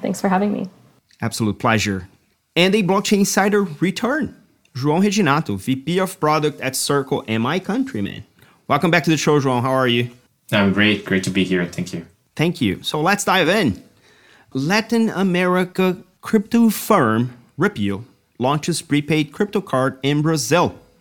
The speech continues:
Speaker 2: So Ripio started rolling out a prepaid debit card in Brazil that allows payments to be made in cryptocurrency and earns cashback rewards in Bitcoin. The company hopes to release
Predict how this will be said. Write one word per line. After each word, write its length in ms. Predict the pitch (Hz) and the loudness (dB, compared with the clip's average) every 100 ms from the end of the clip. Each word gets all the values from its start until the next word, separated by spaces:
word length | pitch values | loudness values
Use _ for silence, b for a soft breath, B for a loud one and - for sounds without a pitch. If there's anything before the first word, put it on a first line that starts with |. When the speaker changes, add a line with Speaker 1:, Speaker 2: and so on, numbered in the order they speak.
| B B B B B | B B B B B
Speaker 2:
So 180 | - 139 | -2 2
Ripio 360 | 135 202 247 233 | 4 2 2 2
started 280 | 226 202 | 2 2
rolling 340 | 160 156 190 180 | 2 2 2 2
out 240 | 147 135 | 2 0
a 120 | 131 | -2
prepaid 600 | 127 - 208 208 170 110 | -4 -2 -2 0 -2 -2
debit 320 | - 170 196 - | 0 2 0 -4
card 380 | - 113 110 | -2 0 0
in 140 | - 135 | -2 -2
Brazil 340 | 139 110 110 | 0 0 -2
that 100 | 110 | -2
allows 420 | 110 123 170 - | 0 0 0 -2
payments 440 | - 156 151 151 143 | -2 0 2 0 -2
to 80 | 135 | 0
be 100 | 131 | 2
made 300 | 104 110 - | 2 0 0
in 200 | 180 214 | 0 0
cryptocurrency 800 | - - 139 110 104 - 113 - | -2 -6 -2 -2 -2 -2 -4 -2
and 180 | 117 135 - | -4 -4 0
earns 380 | 123 127 - - _ - | 0 2 -2 -8 _ -2
cashback 560 | 185 196 - 110 107 | 0 2 2 0 0
rewards 500 | 170 131 104 110 - - | 0 2 2 0 -4 -6
in 440 | - 135 131 101 107 | -2 0 0 -2 -2
Bitcoin. 520 | 156 165 - 90 - - _ _ _ _ b b b b b | 0 0 -4 -10 -10 -20 _ _ _ _ b b b b b
The 80 | 110 | -4
company 320 | 110 151 185 | 0 2 2
hopes 320 | 165 143 135 | 4 4 2
to 100 | - | -2
release 440 | 151 117 110 110 | 0 2 0 0